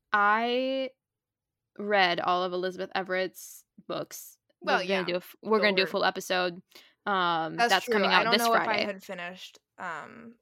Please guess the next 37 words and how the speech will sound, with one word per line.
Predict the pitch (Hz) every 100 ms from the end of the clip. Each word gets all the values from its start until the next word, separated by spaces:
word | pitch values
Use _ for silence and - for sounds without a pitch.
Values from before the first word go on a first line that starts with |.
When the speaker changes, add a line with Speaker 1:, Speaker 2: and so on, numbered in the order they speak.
| -
Speaker 2:
A |
Love | 185 156 -
by | 107
Design | - 233 117 123
when | -
we | - 170
did | -
the | -
last | 123 - - -
T | -
B | -
R | -
Tuesday, | - - - - -
Speaker 1:
You | 240 233
Speaker 2:
but | 285
Speaker 1:
were |
Speaker 2:
I, | 214
Speaker 1:
reading | 190 175
it, | 151
I | -
think. | - - - -
Speaker 2:
I | 220
have | 226 214
finished | 202 160 185 -
it, | - - _ -
that, | 202
Speaker 1:
Mm-hmm. | 165 180 -
Speaker 2:
that | 131
also. | - - - - _
But | 220
again, | 196 190 240 -
we've | 262
got | 277 254
the | 254
Speaker 1:
Yep. | 190
Speaker 2:
full | -
episode. | - 269 -